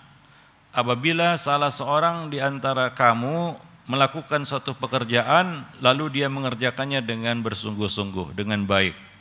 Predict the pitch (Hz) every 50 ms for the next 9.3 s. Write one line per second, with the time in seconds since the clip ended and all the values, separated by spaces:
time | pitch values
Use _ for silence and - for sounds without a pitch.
0 | - - _ _ _ _ _ _ _ _ _ _ _ _ _ _ _ _ - 107
1 | - 123 117 117 123 120 147 156 160 160 143 113 95 - - - - - - -
2 | _ - 123 120 - - 139 143 147 135 131 123 123 120 120 117 - - - -
3 | _ - 120 120 110 - 120 107 - - 120 123 127 135 139 139 135 127 123 117
4 | 110 120 120 120 120 120 120 120 - 117 123 127 123 123 - 151 - - 156 139
5 | 113 135 123 - - 131 127 131 139 160 165 160 143 110 - - - 123 120 117
6 | 113 110 110 110 110 104 98 95 101 101 95 - 95 92 98 101 104 101 98 98
7 | 101 95 - 92 92 95 90 87 82 82 80 78 - - - - - - - 104
8 | 123 139 147 139 143 147 135 135 - 131 131 131 120 135 127 131 127 - - 135
9 | 131 127 123 117 113 110